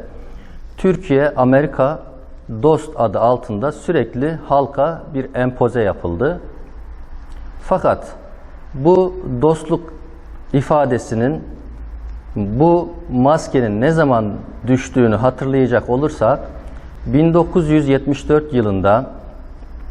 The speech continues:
Profesör Doktor Necmettin Erbakan hocamız, milli görüş lideri hocamızın Rum kesiminin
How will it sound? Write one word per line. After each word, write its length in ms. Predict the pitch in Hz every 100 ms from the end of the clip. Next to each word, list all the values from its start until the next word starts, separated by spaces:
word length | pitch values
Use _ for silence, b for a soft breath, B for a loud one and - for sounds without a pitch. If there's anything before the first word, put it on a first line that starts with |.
| - - - - - B B B B B B B
Profesör 600 | - 156 160 165 180 170
Doktor 640 | 143 127 - 127 135 - - -
Necmettin 720 | 117 123 143 147 143 - 151
Erbakan 500 | 139 139 123 - 92 87 - - - - - - - -
hocamız, 560 | 147 135 110 107 131 - -
milli 340 | 131 131 127
görüş 380 | 117 107 98 -
lideri 380 | 107 107 98 95
hocamızın 600 | 113 131 117 92 101 120 - - - - - - - - - - - - - - - - 127
Rum 300 | 139 180 185
kesiminin 720 | 180 151 - 117 107 123